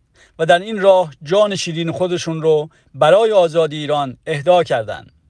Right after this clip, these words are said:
چند ساعتی به فرارسیدن سال دو هزار و بیست و سه میلادی باقی نمانده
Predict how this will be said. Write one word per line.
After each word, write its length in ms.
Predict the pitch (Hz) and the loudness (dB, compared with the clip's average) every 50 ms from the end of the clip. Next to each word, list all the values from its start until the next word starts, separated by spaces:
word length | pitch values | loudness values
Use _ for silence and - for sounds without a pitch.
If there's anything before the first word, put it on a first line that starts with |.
| _ _ _ _ _ _ _ - | _ _ _ _ _ _ _ -4
چند 240 | - 180 180 180 | -2 0 0 0
ساعتی 600 | 180 - 190 190 196 214 233 - 214 220 220 214 208 | -2 0 0 0 2 0 -2 -4 -6 -12 -12 -12 -12
به 300 | 165 160 180 196 196 185 - | -10 -6 -4 -4 -4 -2 0
فرارسیدن 760 | 185 165 160 156 156 156 147 - 165 156 185 196 196 190 180 | 2 2 2 2 0 -2 -4 -8 -6 -2 -2 -2 -2 -2 -6
سال 340 | - - 185 185 180 180 170 | -2 0 2 2 2 0 -4
دو 180 | 147 170 170 | -4 -4 -2
هزار 260 | 165 151 139 165 160 | -2 0 0 0 0
و 40 | 160 | 0
بیست 260 | 147 143 139 - - | -2 -8 -12 -14 -12
و 40 | 156 | -12
سه 480 | 135 - 202 208 214 202 196 196 180 185 _ _ _ _ - | -8 -4 -2 -2 0 0 -2 -2 -6 -8 _ _ _ _ -8
میلادی 460 | 165 165 160 160 156 151 143 160 156 | -6 0 2 2 2 2 0 -2 0
باقی 300 | 147 151 147 151 151 147 | 0 0 0 0 -2 -4
نمانده 640 | 147 170 190 208 202 202 196 185 190 190 190 175 | -2 -2 -2 -2 -2 -4 -2 -2 -2 -2 -2 -4